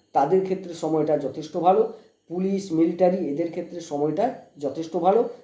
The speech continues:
যারা এই বিষয়ে কোনো পরীক্ষা নিরীক্ষা দিতে চাইছেন, তাদের ক্ষেত্রেও সময়টা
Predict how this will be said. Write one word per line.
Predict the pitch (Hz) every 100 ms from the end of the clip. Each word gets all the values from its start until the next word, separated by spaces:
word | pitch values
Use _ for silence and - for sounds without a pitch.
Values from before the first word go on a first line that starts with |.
| -
যারা | 143 135 -
এই | 160 185
বিষয়ে | 165 160 185 175
কোনো | 180 165
পরীক্ষা | 165 175 - 170
নিরীক্ষা | 165 165 160
দিতে | 151 - 160 -
চাইছেন, | 165 170 180 131 - - _ _ _ _ _
তাদের | 135 143 165
ক্ষেত্রেও | 170 165 170 165
সময়টা | - 135 151 160